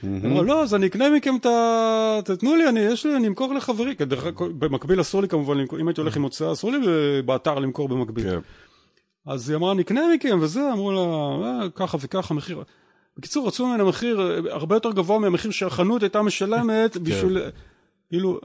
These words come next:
Speaker 2: אמרה לה, "מה, תנו לי במחיר של החנות." "לא, יותר יקר."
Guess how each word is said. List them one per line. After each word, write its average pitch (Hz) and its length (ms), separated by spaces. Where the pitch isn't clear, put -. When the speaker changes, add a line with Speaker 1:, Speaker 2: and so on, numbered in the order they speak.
Speaker 2:
אמרה 202 160
לה, 190 60
"מה, 269 120
תנו 233 120
לי 285 80
במחיר 262 300
של 302 140
החנות." 277 480
"לא, 165 320
יותר 214 300
יקר." 139 440